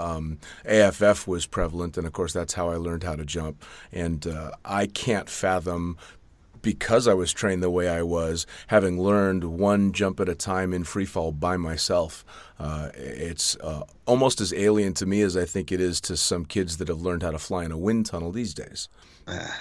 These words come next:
Speaker 2: it was, it was horrifying.
Speaker 1: It had to
Speaker 2: Uh,
Speaker 1: be. <laughs> It had to be.
Speaker 2: You know, you'd ex-,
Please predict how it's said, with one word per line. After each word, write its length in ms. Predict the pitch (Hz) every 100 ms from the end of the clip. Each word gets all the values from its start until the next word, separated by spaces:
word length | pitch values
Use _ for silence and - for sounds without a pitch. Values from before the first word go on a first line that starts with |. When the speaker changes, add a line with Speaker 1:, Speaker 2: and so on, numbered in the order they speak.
| -
Speaker 2:
it 100 | 151
was, 300 | 156 127 -
it 140 | 110 127
was 240 | 123 101
horrifying. 580 | - 123 120 92 80 - _ _ - _ -
Speaker 1:
It 100 | 139
had 200 | 147 233
to 60 | 117
Speaker 2:
Uh, 40 |
Speaker 1:
be. 60 | -
<laughs> 640 | - - - 147 - 214
It 100 | 190
had 220 | 180 226
to 80 | 147
be. 100 | 101
Speaker 2:
You 100 | 110
know, 60 | 95
you'd 280 | 107 113 -
ex-, 240 | 123 123